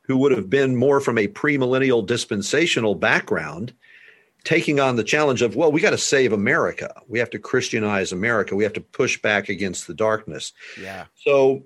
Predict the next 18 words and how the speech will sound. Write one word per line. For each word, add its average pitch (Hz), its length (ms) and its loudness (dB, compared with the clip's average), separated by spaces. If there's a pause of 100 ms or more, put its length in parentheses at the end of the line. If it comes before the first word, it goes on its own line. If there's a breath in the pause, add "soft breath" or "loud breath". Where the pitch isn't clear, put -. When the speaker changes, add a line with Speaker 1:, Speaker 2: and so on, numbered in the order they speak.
Speaker 1:
it, 135 160 2
there's 147 160 2
some, 135 360 -2
there's 139 200 2
some 123 220 0
inconsistency 127 880 0
in 113 80 0
the 110 80 2
idea 110 320 2
that 107 100 0
really 127 400 4
what 113 340 0 (680)
he 156 80 0
would 151 160 4
have 101 80 2
espoused 147 600 0
from 110 220 -2
a 95 100 0